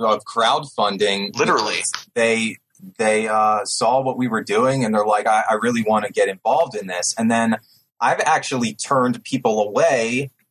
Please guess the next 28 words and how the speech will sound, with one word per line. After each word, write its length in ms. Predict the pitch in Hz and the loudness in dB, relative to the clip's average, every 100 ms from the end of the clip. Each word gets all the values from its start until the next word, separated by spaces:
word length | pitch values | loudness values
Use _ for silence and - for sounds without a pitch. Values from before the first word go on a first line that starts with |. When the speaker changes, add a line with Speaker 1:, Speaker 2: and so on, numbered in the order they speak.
| _ | _
Speaker 1:
'cause 140 | 139 127 | -2 0
they 100 | 120 | 0
say, 280 | 123 123 120 | 0 0 2
"Oh, 220 | 139 147 | 2 0
you 80 | 127 | -2
know, 160 | 147 - | 0 2
I'm 220 | 139 151 | 2 2
gonna, 240 | 135 127 | 0 2
I'm 200 | 120 143 | 2 2
gonna 140 | 156 131 | 2 0
support 440 | - - 175 - | -2 0 0 2
you 100 | 135 | 0
guys." 340 | 120 113 107 110 | 2 2 2 0
And 120 | 120 | 0
I'm, 200 | 123 120 | 0 -2
I'm 160 | 123 123 | 0 0
like, 180 | 120 113 | 0 0
"Listen, 380 | 143 139 110 104 | -2 -2 -4 -2
I 160 | 117 151 | 0 0
wanna 220 | 170 160 | 0 0
make 200 | 147 135 | -2 -2
sure 300 | - 143 139 | -2 0 0
that 160 | 117 - | 0 0
everybody 460 | 127 151 151 139 139 | -2 0 0 0 0
who 100 | 131 | -2
gives 300 | 139 131 127 | -2 0 2
us 220 | 127 - | 0 0
money 480 | 120 120 143 151 | 0 2 0 -2